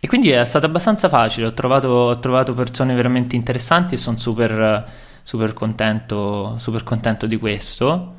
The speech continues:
Ehm, eh, la, il mio ambiente universitario è molto internazionale, quindi sei esposto a, a una serie di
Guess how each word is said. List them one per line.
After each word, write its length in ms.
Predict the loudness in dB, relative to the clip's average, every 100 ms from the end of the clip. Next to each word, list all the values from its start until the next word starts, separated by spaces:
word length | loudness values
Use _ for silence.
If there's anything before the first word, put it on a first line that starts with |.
| -20 _ -20 -20 _ _ _
Ehm, 680 | -2 2 2 2 0 -2 -4 -6
eh, 200 | -6 -2
la, 160 | 2 2
il 280 | 2 0 4
mio 200 | 4 6
ambiente 760 | 4 4 4 4 0 -2 2
universitario 760 | 2 2 2 0 2 4 4 4
è 40 |
molto 300 | 2 0 0
internazionale, 680 | 0 2 0 -2 2 2 4
quindi 440 | 4 4 4 4 -2 -18
sei 260 | -8 -2 -2
esposto 1000 | -2 -2 2 2 2 -2 2 2 2 -4 -18 -20 _ -2
a, 640 | 2 4 2 0 -4 -4
a 240 | -2 0
una 160 | 2 0
serie 560 | 2 4 4 2 -2 -2
di 680 | -2 -2 -4 -4 -6 -8